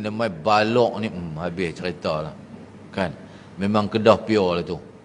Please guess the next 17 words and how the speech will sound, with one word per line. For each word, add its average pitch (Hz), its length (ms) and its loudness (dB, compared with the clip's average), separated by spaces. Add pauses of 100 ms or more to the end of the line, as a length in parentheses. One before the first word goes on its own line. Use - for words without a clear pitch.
(640)
Ha, 82 240 -6
kan? - 240 -2 (880)
Tu. 196 140 6 (420)
Tetapi 202 400 8
bulan 220 160 12
Ramadan, 214 640 8 (1040)
tanya 202 320 6
dia, 208 160 4 (100)
"Eh, 196 100 0 (520)
puasa 185 260 6 (140)
ni?" 87 160 -4 (340)
"Eh, 95 140 -4
puasa 117 320 0 (100)
lah. 170 140 -4 (640)
Ni 147 80 0
Ramadan 165 640 6
kot." 180 160 2